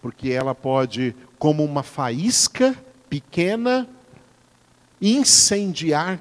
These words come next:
toda uma floresta. Então, um dos instrumentos que nós usamos para semeadura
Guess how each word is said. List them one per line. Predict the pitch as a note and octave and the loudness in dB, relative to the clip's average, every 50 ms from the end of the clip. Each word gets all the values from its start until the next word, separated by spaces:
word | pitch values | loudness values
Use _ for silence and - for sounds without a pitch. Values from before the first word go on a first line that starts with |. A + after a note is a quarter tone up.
| - - | -8 -4
toda | - F#3+ G#3+ F#3 F#3 F3+ | -2 -2 -2 -2 -4 -6
uma | F3 F3 F3+ D#3 | -8 -8 -10 -12
floresta. | - - E3+ D#3 A#2+ G2 G2 F#2+ F#2+ - - - - G2 F2 - _ _ _ _ _ _ _ _ _ _ _ _ _ _ _ _ _ _ _ _ _ _ _ _ _ _ _ _ _ _ _ _ _ - | -12 -12 -10 -10 -8 -8 -10 -12 -10 -10 -10 -10 -10 -12 -16 -16 _ _ _ _ _ _ _ _ _ _ _ _ _ _ _ _ _ _ _ _ _ _ _ _ _ _ _ _ _ _ _ _ _ -18
Então, | G#2+ G2+ G2+ - E3 G3 G#3 C3+ G#2 - - _ _ _ _ _ _ _ _ _ - | -18 -12 -6 -4 -4 -4 -4 -6 -8 -10 -16 _ _ _ _ _ _ _ _ _ -6
um | F3+ A#3 C4+ B3 | -4 -4 -4 -4
dos | A#3 G#3 E3+ | -6 -6 -6
instrumentos | F#3+ F3+ - - - G3 - C#3+ C#3 C3+ C3 B2+ - - A2 - | -6 -10 -10 -10 -8 -6 -4 -2 -2 -2 -2 -4 -6 -10 -12 -12
que | - - C3+ | -8 -6 -6
nós | A#2+ A#2 A#2+ A#2+ A#2+ A2 A#2+ | -4 -2 -2 -2 -2 -4 -6
usamos | A#2 G2 F2 G#2+ C#3+ E3+ D#3+ C3+ - - | -8 -8 -8 -8 -8 -8 -8 -10 -12 -10
para | - C3 A#2 A2 G#2 | -8 -6 -6 -6 -6
semeadura | - - - C3+ A#2+ A2+ A2+ A2+ A2 G#2 G2+ F#2+ A2+ D3 A3+ A#3 - G#2+ G2 G2 | -6 -6 -6 -6 -6 -8 -6 -6 -6 -6 -6 -4 -4 -4 -2 -2 -6 -6 -8 -10